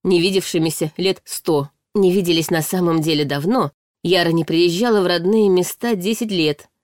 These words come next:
если не считать того короткого дня в прошлом ноябре, когда хоронили дедушку.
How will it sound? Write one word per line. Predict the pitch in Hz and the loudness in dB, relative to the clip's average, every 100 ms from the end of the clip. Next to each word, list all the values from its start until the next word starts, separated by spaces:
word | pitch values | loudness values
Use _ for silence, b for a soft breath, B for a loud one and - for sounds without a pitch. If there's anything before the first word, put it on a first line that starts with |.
| - | -4
если | 170 160 156 | -2 0 0
не | 160 | -2
считать | - 156 185 180 | -2 -4 -2 -4
того | - 151 170 | -2 -2 -2
короткого | - 160 180 - 165 156 | -2 -2 -2 -2 -2 0
дня | 143 185 | 0 -2
в | 190 | -2
прошлом | - 160 151 156 156 | -2 -4 -2 -2 0
ноябре, | 151 147 202 160 _ _ - | 0 0 -2 -4 _ _ -10
когда | 165 175 | -4 -2
хоронили | 180 190 180 180 | -2 0 2 2
дедушку. | 185 165 143 - 160 | 2 0 -2 -6 -8